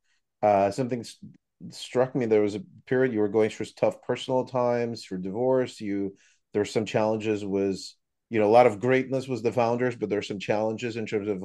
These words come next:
how, you know, you, you were looking at the business to be more aggressive and you kind of, you know, to be more playing to win, and they were a little bit more risk averse in the game. And then you, you kind of were very, pretty close to,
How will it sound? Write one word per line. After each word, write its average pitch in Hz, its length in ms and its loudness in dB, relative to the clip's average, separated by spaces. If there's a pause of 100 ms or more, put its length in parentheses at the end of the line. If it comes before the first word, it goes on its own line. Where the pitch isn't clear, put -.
how, 101 440 4 (340)
you 110 100 -2
know, 101 100 2
you, 110 760 0
you 110 180 -4
were 127 180 4
looking 123 320 0
at 107 120 -4
the 110 60 0
business 107 500 0
to - 120 -16
be 104 120 -2
more 104 240 0
aggressive 110 600 -2
and 98 140 -4
you 92 120 -8
kind 95 160 -4
of, 92 300 -8
you 98 200 -10
know, 92 140 -6
to 87 120 -18
be 95 140 -6
more 95 360 -6
playing 95 360 -8
to 101 120 -8
win, 113 300 -4
and 98 120 -6
they 92 100 -6
were 90 260 -6 (340)
a 104 40 -4
little 101 180 0
bit 92 180 -6
more 101 180 -2
risk 107 320 -4
averse 127 600 0 (340)
in 117 140 0
the 113 100 2
game. 120 320 2
And 117 140 0
then 120 200 0
you, 127 280 0
you 123 180 -4
kind 151 200 2
of 135 80 2
were 120 260 2
very, 123 280 2
pretty 170 320 0
close 147 560 2
to, 120 440 -4